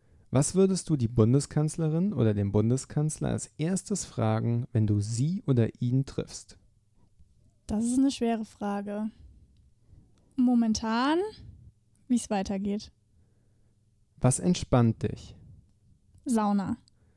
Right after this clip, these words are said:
Speaker 1: Das beste Restaurant?
Speaker 2: Uff, das ist schwer.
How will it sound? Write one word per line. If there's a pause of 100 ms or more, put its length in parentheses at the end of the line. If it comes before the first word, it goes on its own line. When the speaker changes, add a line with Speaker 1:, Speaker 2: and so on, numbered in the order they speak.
(960)
Speaker 1:
Das
beste
Restaurant? (960)
Speaker 2:
Uff,
das
ist
schwer.